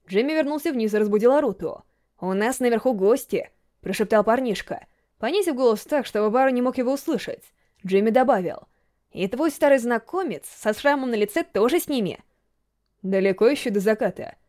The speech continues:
Меньше часа. Пожалуй, через два часа будет совсем темно". Арута кивнул и уселся ждать. Джимми опустился на пол рядом с ним и начал рыться в своём мешке в поисках вяленой говядины. Желудок напомнил ему, что за последние сутки он ничего не ел,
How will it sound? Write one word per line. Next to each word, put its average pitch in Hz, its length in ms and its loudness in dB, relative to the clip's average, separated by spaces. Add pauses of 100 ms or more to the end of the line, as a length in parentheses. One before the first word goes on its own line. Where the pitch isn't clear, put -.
(180)
Меньше 349 320 0
часа. - 420 -6 (260)
Пожалуй, 311 360 0
через 294 220 0
два 262 140 4
часа 247 300 -2
будет 269 220 -2
совсем 302 320 -2
темно". 202 380 -4 (480)
Арута 196 400 2
кивнул 202 380 0
и 262 40 0
уселся 226 360 0
ждать. - 400 -8 (420)
Джимми 370 240 0
опустился 277 460 -2
на 269 160 -2
пол 202 140 2
рядом 240 260 2
с - 120 -14
ним 143 200 -8
и 180 40 -6
начал 196 320 0
рыться 226 260 -2
в 185 40 -10
своём 196 200 -2
мешке 185 340 -6
в - 60 -14
поисках 247 400 0
вяленой 226 280 0
говядины. 214 640 0 (680)
Желудок 349 400 2
напомнил 240 400 -2
ему, 196 140 -2
что 226 180 0
за 240 80 0
последние 277 400 0
сутки 330 360 -4
он 208 60 0
ничего 254 240 -2
не 294 140 0
ел, 196 300 -4